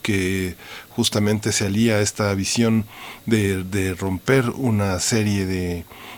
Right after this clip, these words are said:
de denuncias de corrupción a lo largo de la Unión Americana,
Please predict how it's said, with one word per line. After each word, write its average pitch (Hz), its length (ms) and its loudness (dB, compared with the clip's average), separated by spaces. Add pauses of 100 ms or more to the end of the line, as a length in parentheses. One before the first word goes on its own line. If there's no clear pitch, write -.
(120)
de 90 720 -2
denuncias 104 760 2
de 92 240 0
corrupción 107 680 0
a 104 120 0
lo 98 120 -2
largo 104 380 0
de 101 100 2
la 92 140 0
Unión 104 320 2
Americana, 104 640 2